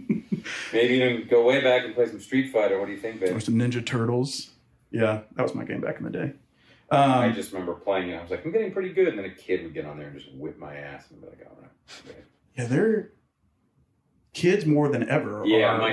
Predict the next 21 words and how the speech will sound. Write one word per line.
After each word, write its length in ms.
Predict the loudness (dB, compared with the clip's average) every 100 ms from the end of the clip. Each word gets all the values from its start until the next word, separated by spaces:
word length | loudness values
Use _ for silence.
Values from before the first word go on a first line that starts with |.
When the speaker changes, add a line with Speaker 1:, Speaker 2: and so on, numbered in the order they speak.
| 2
Speaker 1:
really 260 | 2 4 2
Speaker 2:
son's 80 |
Speaker 1:
good 220 | 2 0 0
Speaker 2:
a 20 |
Speaker 1:
at 40 |
freaking 420 | -2 -4 -4 -4 -4
video 260 | -4 -6
games. 100 | 0
Speaker 2:
Yeah, 80 | 0
I 60 | 0
mean, 120 | 2
that 240 | 2 2 0
is 140 | 0
always 320 | 0 0 -2
the 80 | -4
case, 360 | -2 -2 -2 -8 -4
but 220 | -4 -4 _ _ _ -20 _ _ _
it, 220 | -8 -6
now, 640 | -2 0 0 0 0 -2 -6
when 180 | -10 -10
you 120 | -12